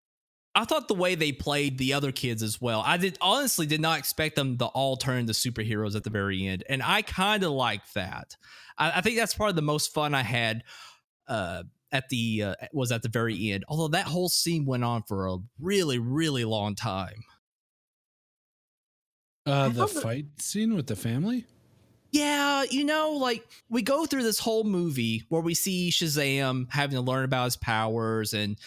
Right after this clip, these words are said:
Speaker 1: going through all the, all the funny moments where he's, you know, falling on his ass or blowing something up and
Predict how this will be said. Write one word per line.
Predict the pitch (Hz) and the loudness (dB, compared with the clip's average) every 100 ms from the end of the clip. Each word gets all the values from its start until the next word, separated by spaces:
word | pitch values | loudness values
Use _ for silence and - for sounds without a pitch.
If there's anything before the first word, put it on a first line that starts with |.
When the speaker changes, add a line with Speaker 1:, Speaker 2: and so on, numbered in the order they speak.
| - - | -20 -4
Speaker 1:
going | 151 156 143 | 0 2 2
through | 151 | 0
all | 135 139 143 | 2 2 2
the, | 143 139 135 135 | 2 2 2 0
all | 135 | 0
the | 131 | -2
funny | 127 143 131 | 0 0 2
moments | 131 127 127 127 120 | 2 2 2 0 -2
where | 123 | -2
he's, | 120 117 | -2 -2
you | 117 | -2
know, | 104 107 | -2 -2
falling | - 123 120 | -2 0 0
on | 120 120 | 0 0
his | 113 | 0
ass | 110 110 117 113 113 - | 2 2 2 0 0 0
or | 110 | -2
blowing | 110 113 117 113 | 0 0 0 0
something | 123 113 117 | -2 -2 -2
up | 107 107 104 | 0 0 -2
and | 101 | -6